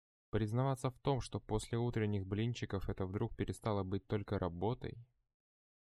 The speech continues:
Люк даже зубами заскрипел. О блинчиках, кстати. Люк забежал на кухню, на скорую руку собрал пару сэндвичей. Кухарка попыталась злобно шикнуть на него, чтобы не лез на ее территорию, но выглядел Люк сейчас весьма солидно,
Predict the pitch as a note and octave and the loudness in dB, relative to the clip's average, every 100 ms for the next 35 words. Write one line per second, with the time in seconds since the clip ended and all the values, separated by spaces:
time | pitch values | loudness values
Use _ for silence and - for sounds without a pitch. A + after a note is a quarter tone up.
0 | _ _ _ A#2 C#3 D3 C#3+ C#3 C3 C#3 | _ _ _ -2 0 2 2 2 2 2
1 | B2+ F#2 F2 E2+ - F2+ - - G#2+ _ | 2 2 0 -4 -8 -6 -6 -6 -8 _
2 | _ _ _ _ - F2+ G#2 F2 - - | _ _ _ _ -4 0 0 0 -4 -10
3 | E2+ - - - - - - _ _ _ | -10 -8 -6 -6 -8 -18 -20 _ _ _
4 | _ _ - A2+ D#3 E3+ D#3 C3+ D3+ D3 | _ _ -4 0 2 2 2 2 2 0
5 | A#2+ - F3 - F#2 F#2 B2 - G2+ F#2 | -2 0 0 0 0 2 0 0 -2 0
6 | F#2 F#2 - - G2+ G2+ G2 - F#2+ F#2+ | 2 0 -2 -2 0 4 2 2 0 0
7 | - D#3+ E3+ G#2+ - - - _ _ _ | 0 -2 0 -4 -6 -12 -16 _ _ _
8 | _ - A#2 C#3+ B2 C3 B2+ B2+ B2+ B2 | _ -12 -2 -2 2 0 2 2 2 2
9 | A#2 B2+ B2 - F#3 - A2 F#2+ F#2+ F#2 | 2 2 2 0 -2 0 0 0 0 -2
10 | F2+ G#2+ G#2 A2+ A2 F#2+ G2+ F#2+ F#2 - | -2 -2 2 4 4 2 2 0 0 -2
11 | G2 G2+ F2+ F2 F#2+ E3 F#3+ E3+ C#3+ C3+ | 0 2 2 0 0 2 2 2 2 2
12 | B2+ C#3+ - - B2+ A#2 A2 G2+ A2+ A2 | 4 2 0 -4 -2 -2 -2 -2 -2 -2
13 | - C#3 D3 F#2 D2+ | -2 0 0 -2 -6